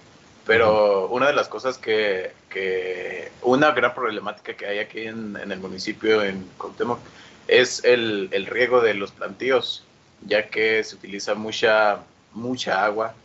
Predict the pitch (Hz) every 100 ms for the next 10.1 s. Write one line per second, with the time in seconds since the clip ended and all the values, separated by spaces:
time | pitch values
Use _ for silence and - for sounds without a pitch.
0 | - 95 95 - 95 92 95 - 98 110
1 | 120 123 - - _ _ _ _ 113 117
2 | 131 147 160 - 127 113 104 110 123 123
3 | 110 - 117 123 147 135 117 - 113 123
4 | 120 - - _ _ 117 127 135 123 113
5 | 120 131 131 123 113 107 101 92 - -
6 | 120 127 127 113 107 - 101 110 120 120
7 | 117 113 110 - 127 - 117 110 104 101
8 | 98 95 90 _ _ _ _ _ _ _
9 | _ _ _ _ _ _ - - - 110
10 | 104